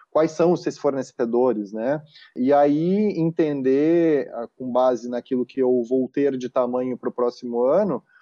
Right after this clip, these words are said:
o que eu vou precisar contratar de serviços, né?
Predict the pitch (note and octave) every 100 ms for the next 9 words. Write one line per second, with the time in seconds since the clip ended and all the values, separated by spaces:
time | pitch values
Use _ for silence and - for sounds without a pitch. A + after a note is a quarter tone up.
0 | _ - C3 - D#3+ G#3 F3 F#3 F#3 G3+
1 | G3 G3 C#3+ D3+ E3+ G#3+ - F#3 E3 D#3+
2 | D3+ C3 C#3 C3+ B2 A#2 - A#2+ G#2+ A#2
3 | A2+ - G#2 G#2+ A#2